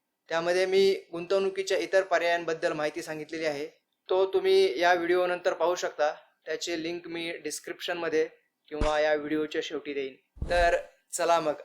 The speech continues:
आता बघू म्युच्युअल फंड म्हणजे काय. म्युच्युअल फंड म्हणजे काय ते आधी आपण शब्दशः अर्थ पाहू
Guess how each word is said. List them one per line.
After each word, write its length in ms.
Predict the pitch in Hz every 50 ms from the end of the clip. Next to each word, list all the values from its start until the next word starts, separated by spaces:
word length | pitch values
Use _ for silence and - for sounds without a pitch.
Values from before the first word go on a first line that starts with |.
| - _
आता 240 | - 156 - 180 180
बघू 340 | 175 170 160 156 160 170 190 - - _ -
म्युच्युअल 500 | 156 156 165 180 180 - - 202 208 208
फंड 260 | 196 - - 175 175 170
म्हणजे 280 | 165 160 156 143 156 151
काय. 220 | - 147 135 131 - - _ _ _ _ _ _ _ -
म्युच्युअल 460 | 190 180 190 196 190 - 233 233 240 240
फंड 280 | 233 - 214 214 214
म्हणजे 300 | 208 196 196 190 190 202 196
काय 360 | 196 185 185 185 190 202 196 190 - -
ते 100 | 190 190
आधी 260 | - 180 175 165 175
आपण 300 | 185 180 180 190 185 185 185 - -
शब्दशः 560 | - - 196 185 175 160 196 196 196 214 202
अर्थ 260 | 160 170 170 160 - 180
पाहू 300 | 175 156 147 147 151